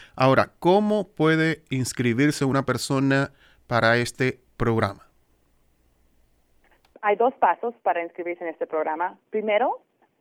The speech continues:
Speaker 2: tiene que compartir una aplicación para comprobar sus calificaciones con la comisión aquí. Por ejemplo, puede dar ese, esa aplicación en acceda a internet punto gov y después de eso, que ya recibe esa calificación de nosotros,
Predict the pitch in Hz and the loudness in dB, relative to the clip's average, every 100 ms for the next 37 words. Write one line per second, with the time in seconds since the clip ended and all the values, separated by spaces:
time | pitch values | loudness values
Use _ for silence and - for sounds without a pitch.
0 | _ _ 214 220 220 202 185 175 156 _ | _ _ -10 -10 -6 -4 -2 -2 -4 _
1 | _ _ _ _ - 190 190 220 220 175 | _ _ _ _ -10 -6 -4 -4 -2 -2
2 | - 165 190 - 180 - 254 269 262 202 | -2 -8 -8 -6 -8 -4 -2 0 0 -2
3 | 170 - _ _ _ 180 175 180 190 - | -4 -6 _ _ _ -4 0 0 0 -2
4 | 185 165 156 170 160 - 214 247 277 - | -6 -4 -4 -8 -8 -2 -2 -2 -8 -6
5 | 170 156 156 156 160 202 196 190 247 453 | -4 -4 -4 -6 -6 -6 -6 -8 -10 -10
6 | _ - - _ _ - 185 185 - 208 | _ -20 -20 _ _ -2 0 0 -4 -4
7 | 190 196 202 - _ _ 165 165 180 175 | -2 -4 -6 -8 _ _ -4 -2 -2 -6
8 | - _ - _ 160 156 160 160 156 156 | -6 _ -20 _ -14 -4 -4 -4 -4 -4
9 | 226 226 220 220 - 160 156 156 _ _ | 2 2 2 -2 -8 -6 -8 -12 _ _
10 | 156 - 208 196 180 - 170 165 160 160 | -14 -8 -4 0 -2 -2 -10 -10 -12 -6
11 | 185 175 - - 190 165 156 180 320 - | -6 -8 -14 -12 -12 -8 0 2 2 -2
12 | _ _ _ _ _ 220 214 208 - 302 | _ _ _ _ _ -6 -4 -4 0 0
13 | 262 254 254 254 208 214 226 226 226 208 | 2 0 -2 -4 0 0 0 -4 -8 -4
14 | 202 202 196 196 190 220 214 214 214 226 | -2 -2 -2 -2 -2 -4 -6 -6 -4 -4
15 | 247 | -2